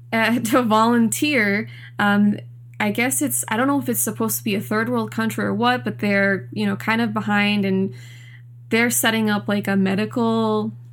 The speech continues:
operation there. So she has to go as part of a volunteer group. And while she's there, she's actually about to leave. There's this huge earthquake that, like, um, topples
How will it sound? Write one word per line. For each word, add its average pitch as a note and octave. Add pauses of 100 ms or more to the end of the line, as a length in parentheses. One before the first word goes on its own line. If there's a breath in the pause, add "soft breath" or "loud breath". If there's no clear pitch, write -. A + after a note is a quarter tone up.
(340)
operation B3
there. C#4+
So A3
she A#3
has G#3+
to A#3
go G3
as F#3
part F#3+
of F3+
a G#3
volunteer F#3+
group. - (480 loud breath)
And G#3
while G#3+
she's B3
there, A#3
she's G#3+
actually B3+
about G#3+
to G#3+
leave. F#3 (420 loud breath)
There's A3
this -
huge B3+
earthquake F#3+
that, F#3
like, F3+ (480 loud breath)
um, F#3 (400)
topples A3